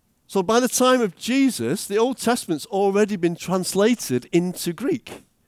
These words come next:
It's called the Septuagint, okay? It's a big, long word, but that's the first time I'm gonna say it and the last time I'm gonna say it.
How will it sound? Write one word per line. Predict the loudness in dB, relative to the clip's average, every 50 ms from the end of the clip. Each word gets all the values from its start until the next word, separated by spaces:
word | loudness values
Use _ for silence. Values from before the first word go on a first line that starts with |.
| _ _ _ _ _ _ _ _ _ _ _ _ _ _ _ _ _ _ _ _
It's | -16 -14 -14 -12
called | -6 -2 2 4 4 4 2 0 0
the | 0 2 2 0 -2 -6
Septuagint, | -14 -12 -4 -4 -4 -4 _ -8 -6 -6 -6 -8 -10 -14 -14 _ _ -20 -20 -20 -20 _ _ _ _ _ _
okay? | -16 -12 -6 -4 -4 -4 -4 -6 _ _ _ -20 _ _ _ _
It's | _ -20
a | -16
big, | _ -14 -12 -10
long | -8 -8 -8 -6 -8
word, | -8 -8 -8 -8 -10
but | -14 -18 -16
that's | -18 -18 -16 -16
the | -16 -16
first | -12 -10 -10 -10 -8 -8
time | -10 -10
I'm | -10
gonna | -10 -12 -10
say | -8 -8 -8 -8
it | -8
and | -8 -10 -8
the | -8
last | -6 -6 -6 -6 -8 -12 -12
time | -12 -12 -12 -12
I'm | -12 -14
gonna | -14 -16
say | -14 -12 -12 -12 -12
it. | -12